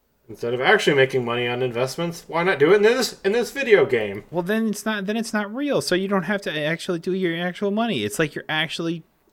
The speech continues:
Speaker 2: crypto, uh, thing. <laughs>
Speaker 1: Great, so I can pretend to be a piece of shit.
Speaker 2: Yeah.
Speaker 1: Well, well, at least it's free, so I don't have to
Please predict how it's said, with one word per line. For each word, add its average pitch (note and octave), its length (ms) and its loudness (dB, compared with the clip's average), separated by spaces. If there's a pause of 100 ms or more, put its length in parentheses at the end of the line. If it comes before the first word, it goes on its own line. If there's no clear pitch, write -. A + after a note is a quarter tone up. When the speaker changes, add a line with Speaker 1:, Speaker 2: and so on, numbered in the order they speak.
(120)
Speaker 2:
crypto, C3+ 500 0
uh, F#2 300 -2 (1500)
thing. F2 340 -10 (340)
<laughs> - 0 - (1700)
Speaker 1:
Great, F3 460 6
so - 180 2
I A3 80 6
can F3 180 4
pretend B3 420 6
to E4 60 4
be F#3+ 160 10
a C#3 60 10
piece C#3 280 0
of A#2 60 -4
shit. G#2 360 -2 (320)
Speaker 2:
Yeah. E4 460 2
Speaker 1:
Well, F#3 280 4 (200)
well, F3 200 8
at G3 60 8
least A3 280 6
it's G#3 200 -6
free, B3+ 460 2
so G3 200 4
I E3 60 8
don't F#3+ 200 6
have G3 200 -2
to E3+ 360 4